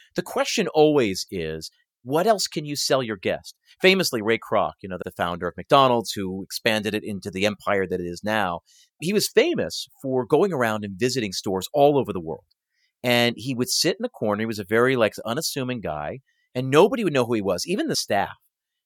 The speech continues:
They wouldn't know who this guy was, and he would just sit there and listen to the exchanges. And it's where he got this brilliant idea of, "Would you like fries with that?" Right? 'Cause he said, "Everyone's coming in here for a burger and a soft drink, or a burger and a milkshake."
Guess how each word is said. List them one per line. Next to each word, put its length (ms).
They 80
wouldn't 220
know 120
who 80
this 160
guy 160
was, 420
and 80
he 60
would 100
just 160
sit 160
there 140
and 260
listen 340
to 100
the 80
exchanges. 760
And 460
it's 160
where 160
he 60
got 260
this 220
brilliant 380
idea 240
of, 100
"Would 200
you 80
like 160
fries 320
with 80
that?" 160
Right? 220
'Cause 100
he 80
said, 200
"Everyone's 340
coming 280
in 120
here 300
for 320
a 240
burger 260
and 80
a 40
soft 280
drink, 240
or 80
a 60
burger 320
and 80
a 40
milkshake." 520